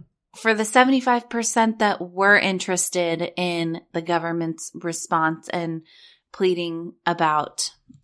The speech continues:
what they think that Jen's sentence should be, please stick around. It's gonna be a lot, a lot of fun. So first, I think we should go through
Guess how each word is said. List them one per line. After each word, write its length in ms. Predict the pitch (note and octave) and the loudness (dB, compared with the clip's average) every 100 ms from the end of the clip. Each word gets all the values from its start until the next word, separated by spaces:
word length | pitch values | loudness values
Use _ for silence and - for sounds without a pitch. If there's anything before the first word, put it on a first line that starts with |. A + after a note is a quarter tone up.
| - | -10
what 340 | F3 D3+ - | -6 -6 -2
they 200 | G#3+ C#4 | -2 -2
think 340 | C4+ G3 F3+ | -2 -6 -6
that 340 | - E3+ D3+ - _ - _ - | -4 -4 -4 -8 _ -20 _ -4
Jen's 320 | F3+ D#3+ D#3+ | 0 0 -2
sentence 400 | E3+ D#3+ F3 - | -6 -6 -8 -8
should 220 | - E3 | -10 -12
be, 260 | E3+ E3 E3+ - _ _ - | -10 -10 -12 -20 _ _ -8
please 320 | - F#4+ F#4+ | 0 0 0
stick 260 | - E4+ E4+ | -4 -2 -2
around. 460 | D#4+ F4 A3+ C3+ | -2 0 -2 -2
It's 160 | - - | -8 -8
gonna 220 | A3+ A3+ | -4 -2
be 220 | A3+ A3 - | -2 -6 -6
a 160 | G3 | -6
lot, 400 | G3 F3+ D#3+ - - | -6 -4 -6 -6 -4
a 140 | G3+ | -4
lot 320 | G3+ D#3 D3+ - | -2 -6 -8 -8
of 180 | G#3 G#3+ | -8 -6
fun. 360 | - D4 F3 - _ _ _ - - - _ _ _ _ _ _ _ _ _ - | -4 -4 -4 -8 _ _ _ -20 -20 -20 _ _ _ _ _ _ _ _ _ -6
So 460 | - B3+ B3 - - | 2 4 4 0 2
first, 300 | C#4 E4+ - | 2 2 0
I 120 | F4 | -2
think 260 | F4 B3 | -2 -2
we 100 | A3+ | -2
should 320 | A3 - G3 F3+ | -4 -4 -6 -2
go 240 | F#3 F#3+ | 0 0
through 540 | F#3+ F#3+ F#3 F3 F3 | -2 -6 -4 -2 -4